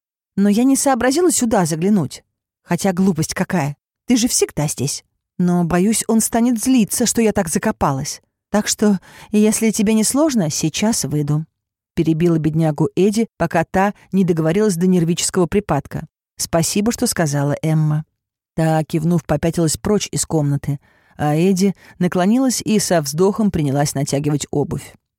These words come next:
Помимо лекции, время от времени Эдди выполняла поручения мистера Хадла. У неё не было выбора,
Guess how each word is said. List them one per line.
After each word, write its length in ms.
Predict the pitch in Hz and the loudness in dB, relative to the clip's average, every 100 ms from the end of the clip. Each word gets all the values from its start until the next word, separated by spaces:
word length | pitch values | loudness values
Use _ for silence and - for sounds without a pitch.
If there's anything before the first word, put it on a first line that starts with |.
| _ _ - | _ _ -4
Помимо 360 | 160 208 220 | 0 2 2
лекции, 480 | 214 226 247 - 170 | 2 2 0 -2 -2
время 300 | 156 185 196 | 0 2 2
от 120 | 190 | 0
времени 380 | 220 233 220 202 | 0 2 2 2
Эдди 280 | - 240 214 | 0 0 2
выполняла 560 | 202 196 175 196 220 220 | 0 0 0 2 0 0
поручения 580 | 202 180 - 190 196 190 | 2 0 0 0 2 2
мистера 380 | 175 - 190 | 0 0 -2
Хадла. 540 | 190 254 175 127 123 - _ _ _ _ _ _ _ - | 0 0 0 -2 -8 -12 _ _ _ _ _ _ _ -4
У 60 | 156 | -2
неё 280 | 156 156 | 2 2
не 180 | 165 165 | 2 0
было 220 | 175 180 | 2 2
выбора, 520 | 180 208 226 151 143 | 2 2 0 -2 -4